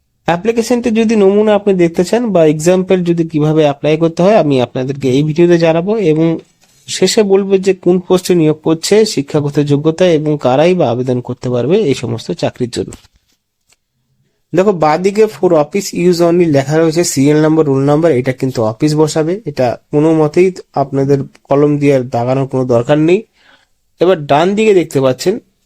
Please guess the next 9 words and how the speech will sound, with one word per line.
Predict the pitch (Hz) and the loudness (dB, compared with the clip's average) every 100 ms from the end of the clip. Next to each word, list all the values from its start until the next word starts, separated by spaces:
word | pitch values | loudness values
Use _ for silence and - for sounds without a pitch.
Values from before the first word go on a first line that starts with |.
| - | -2
পাসপোর্ট | 156 165 - 208 202 | -2 -2 -2 -2 0
সাইজের, | 170 170 180 170 | 0 2 2 2
রিসেন্ট | 147 151 220 220 | 0 0 -2 -2
পাসপোর্ট | - 151 - 165 | -2 -2 0 -4
সাইজের | - 151 156 | 0 0 0
ছবি | 156 156 202 285 262 _ _ - | 0 -2 0 -2 -4 _ _ -18
সিগনেচার | - - 156 160 160 156 | -8 -2 0 0 0 -2
করে | - 151 247 285 _ _ _ _ _ _ _ _ _ | 0 0 0 -2 _ _ _ _ _ _ _ _ _
এখানে | 143 139 170 | -8 0 0